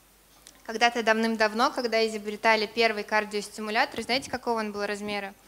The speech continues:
Он был размером с такой небольшой холодильник. У нас на даче такой холодильник Саратов,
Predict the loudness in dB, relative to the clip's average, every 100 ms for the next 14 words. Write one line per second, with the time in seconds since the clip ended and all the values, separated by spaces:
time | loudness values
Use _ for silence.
0 | -20 -20 -20 -20 -20 -20 -20 _ _ _
1 | _ -8 -6 -2 0 0 0 0 0 -2
2 | -6 -4 -2 -2 -2 -4 -6 -8 -6 -4
3 | -4 -6 -8 -8 -12 -20 _ -20 _ _
4 | _ -10 -10 -8 -2 0 0 -4 -6 -6
5 | -4 -2 -2 -4 -6 -6 -2 -2 -4